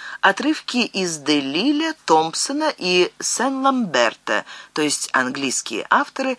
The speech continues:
в сопоставлении с французскими.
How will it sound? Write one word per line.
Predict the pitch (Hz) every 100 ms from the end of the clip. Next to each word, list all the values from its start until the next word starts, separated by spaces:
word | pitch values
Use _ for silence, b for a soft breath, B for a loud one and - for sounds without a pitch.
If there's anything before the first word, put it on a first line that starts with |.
| B
в | -
сопоставлении | 165 - - 120 117 147 202 190 190 B -
с | -
французскими. | 151 135 - - - - 71